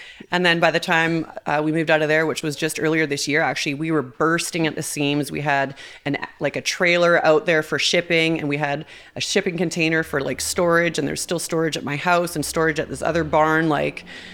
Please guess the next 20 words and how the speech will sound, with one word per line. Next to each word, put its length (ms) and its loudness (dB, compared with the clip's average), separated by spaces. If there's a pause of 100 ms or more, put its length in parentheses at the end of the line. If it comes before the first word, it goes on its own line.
(180)
we 100 -6
were 80 2
busting 600 -2
at 60 -6
the 60 -12
seams. 420 -2
And 140 2
then 120 2
I 120 0
actually 360 0
bought 220 2
a 40 -6
commercial 360 -6
property 300 -4
this 240 -6
year, 180 2
like, 140 0
an 80 0
actual 340 0
warehouse. 640 -2